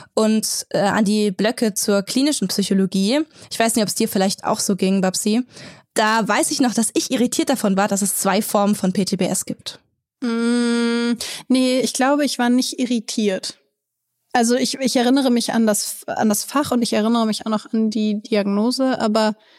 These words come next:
Speaker 2: irgendwie erschien es mir logisch.
Speaker 1: Ja, also, das Ding ist, vielleicht kurz für euch als erste Info dazu, so ein Grundunterschied von der normal, normal, in Anführungszeichen, posttraumatischen Belastungsstörung zur komplexen posttraumatischen Belastungsstörung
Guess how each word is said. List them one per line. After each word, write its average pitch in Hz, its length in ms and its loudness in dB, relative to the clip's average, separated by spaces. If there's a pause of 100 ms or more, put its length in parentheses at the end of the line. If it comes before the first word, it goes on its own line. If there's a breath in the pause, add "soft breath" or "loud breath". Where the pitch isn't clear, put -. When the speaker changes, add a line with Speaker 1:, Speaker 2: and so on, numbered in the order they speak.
(200 soft breath)
Speaker 2:
irgendwie 233 340 2
erschien 226 340 0
es - 140 -2
mir 208 120 2
logisch. 196 540 -2 (640 loud breath)
Speaker 1:
Ja, 262 240 2
also, 294 160 0 (720 loud breath)
das 247 140 0
Ding 339 280 2
ist, - 240 -2 (500)
vielleicht 247 360 0
kurz 277 200 0
für - 140 0
euch 240 320 -2
als - 420 -2
erste 220 680 0
Info 247 400 0
dazu, 208 580 0 (460 loud breath)
so 254 260 0
ein 254 240 0
Grundunterschied 262 960 0
von 220 220 0
der 214 480 0 (120)
normal, 214 640 0
normal, 202 460 2
in - 80 -2
Anführungszeichen, 220 600 0
posttraumatischen 196 520 0
Belastungsstörung 196 840 0
zur 214 240 0
komplexen 190 720 0
posttraumatischen 190 640 -2
Belastungsstörung 196 880 2